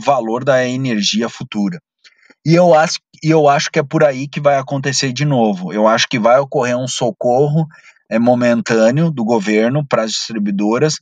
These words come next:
mas é inevitável que num futuro próximo aí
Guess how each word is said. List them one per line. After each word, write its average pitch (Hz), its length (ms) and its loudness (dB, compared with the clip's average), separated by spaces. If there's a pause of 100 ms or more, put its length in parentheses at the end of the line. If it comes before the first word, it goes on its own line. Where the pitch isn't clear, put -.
(360)
mas 127 280 0
é 143 120 2
inevitável 170 1200 2
que 147 240 -2
num 156 200 0
futuro 143 480 -2
próximo 120 580 2
aí 107 300 0